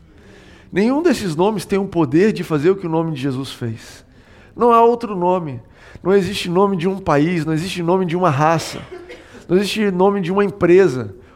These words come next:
Hoje em dia a gente vive épocas de empresas muito fortes, né? Você ouve aquele nome daquela empresa, "Olha, esse cara, ele é presidente, ou ele é diretor da empresa tal. Cara, isso abre portas, ele é tudo."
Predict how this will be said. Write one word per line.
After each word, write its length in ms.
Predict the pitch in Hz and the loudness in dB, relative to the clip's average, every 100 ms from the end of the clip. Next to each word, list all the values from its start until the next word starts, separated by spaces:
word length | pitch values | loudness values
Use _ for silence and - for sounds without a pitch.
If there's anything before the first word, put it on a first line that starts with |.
| - | -4
Hoje 220 | 165 170 | -2 0
em 40 | |
dia 80 | 185 | 0
a 60 | 208 | -2
gente 200 | 202 180 | -2 -6
vive 580 | 143 180 196 185 - - - | -2 -2 0 -2 -2 -8 2
épocas 480 | 170 170 - 156 135 | 4 4 0 -4 -2
de 240 | 131 165 | -4 -4
empresas 520 | 165 127 165 208 175 | -4 0 4 6 4
muito 240 | 156 202 - | -4 -8 -6
fortes, 480 | 160 190 175 - | 0 0 0 -6
né? 240 | 135 156 214 - - - - - | -8 -6 -8 -14 -20 -20 -20 -10
Você 200 | - 151 | 0 4
ouve 220 | 180 170 | 4 2
aquele 260 | 147 160 | -2 -4
nome 320 | 143 143 175 160 | -2 2 2 0
daquela 280 | 147 151 | -2 -4
empresa, 440 | 139 120 139 160 139 | -4 -4 0 2 2
"Olha, 120 | 139 | 0
esse 140 | 120 | -2
cara, 280 | - 143 160 | -2 2 4
ele 160 | 160 156 | 2 2
é 80 | 160 | 0
presidente, 840 | - 165 147 120 165 196 - 175 | 0 0 0 0 0 -2 -6 -2
ou 80 | 143 | 0
ele 320 | 147 160 - - - - | 2 -2 -4 -18 -18 -4
é 160 | 139 | 0
diretor 600 | 135 120 185 170 - 208 | 0 0 0 2 2 2
da 100 | 208 | 2
empresa 360 | 180 - 185 185 | 0 0 -2 -2
tal. 600 | 196 - 147 131 127 131 - - - | -4 -6 -6 -6 -8 -14 -20 -20 -16
Cara, 220 | - 170 | -12 -10
isso 180 | 143 - | -8 -4
abre 200 | 147 147 | -4 -4
portas, 580 | 147 147 151 143 139 127 | -4 -4 -2 -4 -6 -4
ele 140 | 147 | -2
é 80 | 156 | -2
tudo." 500 | 156 165 180 120 | -4 -6 -4 -6